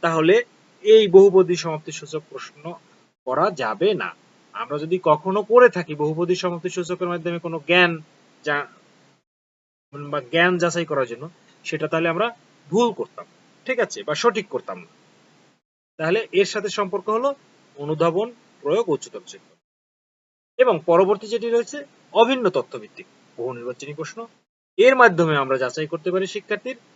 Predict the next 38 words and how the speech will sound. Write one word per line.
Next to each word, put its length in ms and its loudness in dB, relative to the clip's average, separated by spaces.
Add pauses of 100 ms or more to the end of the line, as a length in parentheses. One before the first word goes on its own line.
(180)
অনুধাবন 440 -4
ক্ষমতা, 420 -4 (100)
প্রয়োগ 260 -2
ক্ষমতা 360 -6 (100)
এবং 260 -10
উচ্চতর 360 -16
চিন্তন 320 -20
দক্ষতার 340 -16
ক্ষমতা। 320 -20 (640)
এখানেও 340 2
কিন্তু 240 -2
অভিন্ন 360 2
তথ্য 300 -4
দ্বারা 280 0 (340)
যে, 240 -4
যে 140 -2
প্রশ্ন 360 -10
করা 220 -2
হয়, 160 -4 (160)
যে 180 -6
দুইটি 240 -8
প্রশ্ন 320 -10
করা 240 -4
হয়, 160 -2 (1160)
কখনোই 380 -2
কিন্তু 200 -2
আমরা 160 0
জ্ঞান 440 -2
যাচাই 340 -6
করব 240 -18
না 200 -20
দিয়ে, 120 -20 (160)
ঠিক 140 -10
আছে? 180 -8 (360)
তাহলে 160 4
আমরা 360 2 (460)
তিন 220 4
প্রকারের 640 6